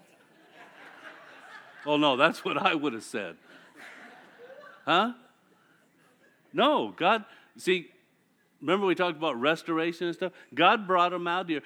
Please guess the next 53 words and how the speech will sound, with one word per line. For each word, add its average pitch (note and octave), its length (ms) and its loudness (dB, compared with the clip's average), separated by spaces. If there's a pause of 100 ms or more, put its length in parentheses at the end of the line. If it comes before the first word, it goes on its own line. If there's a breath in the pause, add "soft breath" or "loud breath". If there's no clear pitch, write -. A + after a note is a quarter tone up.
(140 loud breath)
He D#4+ 220 2
knows B2 320 2
they A#2+ 100 0
were G#2+ 120 -2
gonna G2 240 -8
get F2+ 220 -8
hungry, F2 500 -14 (640)
right? D#3 320 -2 (320 loud breath)
And C#3+ 260 -2
he F#3+ 160 2
knew D#3+ 220 4
they D3+ 160 0
were C#3+ 120 -2
gonna D3 220 -2
grumble G2+ 480 -8
about F2+ 380 -8
it, G#2 140 -12 (180 soft breath)
'cause C#3 160 -4
this B3 180 2
is A3 100 -12
how F3+ 160 2
God C#3+ 340 -4
deals G2 280 -8
with F2+ 220 -12
it. E2+ 200 -16
Then F#3+ 200 2
the A3+ 100 -2
Lord F3+ 280 -2
said D#3+ 200 -6
to C3+ 60 -8
Moses, C3 400 -4
"Behold, F3 560 -2 (200 loud breath)
I F3+ 180 6
will G3+ 220 0
rain D#3+ 300 2
bread D#3 380 2
from E3 200 -6
heaven G3+ 320 -2
for G#2+ 160 -10
you, F#2 260 -8 (240 loud breath)
and B2+ 140 0
the A#2+ 60 -2
people F#3+ 400 -4
shall E3 180 -4
go D3 240 0
out D#3 160 2
and B2 140 -8
gather C3+ 360 0
a A2+ 60 -6
day's C#3 300 -2
portion C#3+ 400 -8
every C#3 220 -6
day, A2+ 300 -6